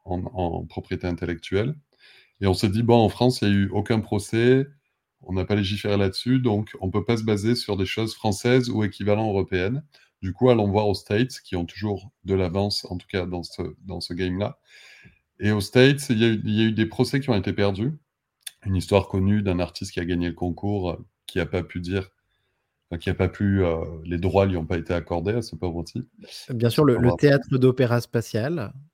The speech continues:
Speaker 1: Exactement, voilà, ça, ça avait énormément buzzé. Mais par contre, il y a eu d'autres choses qui ont moins, euh, qui ont été moins médiatisées, euh, mais qui, euh, pour autant,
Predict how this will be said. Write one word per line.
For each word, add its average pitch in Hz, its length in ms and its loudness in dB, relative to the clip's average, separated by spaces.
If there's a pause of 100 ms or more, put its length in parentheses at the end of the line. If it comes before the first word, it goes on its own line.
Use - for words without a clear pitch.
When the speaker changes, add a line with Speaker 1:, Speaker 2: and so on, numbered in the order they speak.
(140)
Speaker 1:
Exactement, 87 960 -2
voilà, 92 380 4
ça, - 180 -8
ça 92 140 -6
avait 87 320 -6
énormément 87 340 -2
buzzé. 85 300 -4 (420)
Mais 98 80 0
par 104 160 4
contre, 139 220 2
il 139 40 4
y - 40 8
a - 20 2
eu 107 40 2
d'autres 113 280 -2
choses 127 300 2
qui - 120 -4
ont 101 140 2
moins, 113 600 2 (400)
euh, 90 760 -2 (260)
qui - 140 -10
ont 95 60 -2
été 92 160 -4
moins 104 180 0
médiatisées, 107 680 0 (920)
euh, 92 480 0
mais 95 200 -4
qui, 101 360 -2
euh, 92 260 0 (140)
pour 104 120 -4
autant, 127 560 0